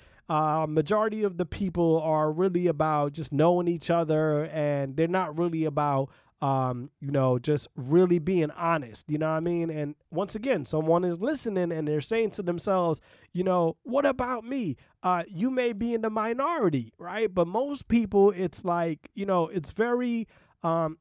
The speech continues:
it's a show. It's almost like Hollywood, right? It's all about fame. I've heard people say, "Yo, I've thought about being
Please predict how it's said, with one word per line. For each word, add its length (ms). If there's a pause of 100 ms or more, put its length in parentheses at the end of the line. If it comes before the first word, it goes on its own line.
it's 160
a 80
show. 600
It's 140
almost 300
like 180
Hollywood, 720
right? 260
It's 180
all 180
about 300
fame. 500
I've 160
heard 200
people 280
say, 360 (360)
"Yo, 400 (800)
I've 180
thought 280
about 340
being 240